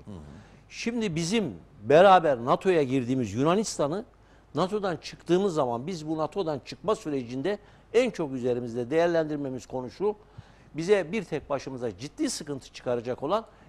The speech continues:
Speaker 2: Yunanistan'la ilişkilerimizdir, problemler vardır.
Speaker 1: Buna göre değerlendirmesi
Speaker 2: Buna göre
Speaker 1: gerek-,
Speaker 2: değerlendirip
Speaker 1: gerekir
Speaker 2: nato'dan
Speaker 1: diye özet-
Speaker 2: çıkma sürecine girelim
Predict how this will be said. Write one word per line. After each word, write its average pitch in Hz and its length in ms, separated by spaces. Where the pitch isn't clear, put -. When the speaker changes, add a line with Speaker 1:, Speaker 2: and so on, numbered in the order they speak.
Speaker 2:
Yunanistan'la 202 640
ilişkilerimizdir, 202 840
problemler 196 560
vardır. 220 440
Speaker 1:
Buna 196 300
göre 180 240
değerlendirmesi 143 500
Speaker 2:
Buna 240 120
göre 214 240
Speaker 1:
gerek-, 147 80
Speaker 2:
değerlendirip 208 720
Speaker 1:
gerekir 165 200
Speaker 2:
nato'dan 208 320
Speaker 1:
diye 165 100
özet- 131 80
Speaker 2:
çıkma 220 180
sürecine 170 460
girelim 226 500